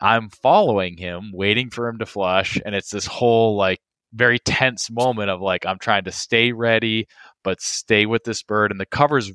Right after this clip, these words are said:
relatively thick. There's some good hazel brush and deadfalls around. So he's using it all to his advantage. And this bird, I must have followed him. I followed him one way. And, and meanwhile, Rose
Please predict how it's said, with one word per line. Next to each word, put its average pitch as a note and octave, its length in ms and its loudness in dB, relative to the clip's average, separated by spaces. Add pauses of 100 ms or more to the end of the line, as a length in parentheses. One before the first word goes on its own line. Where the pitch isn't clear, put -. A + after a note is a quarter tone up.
(120)
relatively C3 680 0
thick. - 260 0
There's G#2 180 -8
some G#2 100 -20
good A#2 140 2
hazel G#2 360 0
brush G#2 420 2
and F2 100 -16
deadfalls G2 500 0
around. G2 360 0
So D#2+ 80 -14
he's A2+ 240 -8
using A2+ 260 -2
it G#2 80 4
all G2 200 4
to A2 120 -6
his G2 120 -4
advantage. F2+ 560 0 (600)
And A#2 140 0
this D3+ 140 4
bird, D#3 360 2 (840)
I A#2 100 0
must B2+ 220 2
have C#3 120 -6
followed B2 320 4
him. B2 240 -6 (460)
I G2+ 100 -2
followed C3 340 6
him B2+ 120 -2
one A#2+ 200 2
way. A#2+ 320 2
And, A2+ 220 2
and G#2 420 -6
meanwhile, A2 640 2
Rose A#2 480 0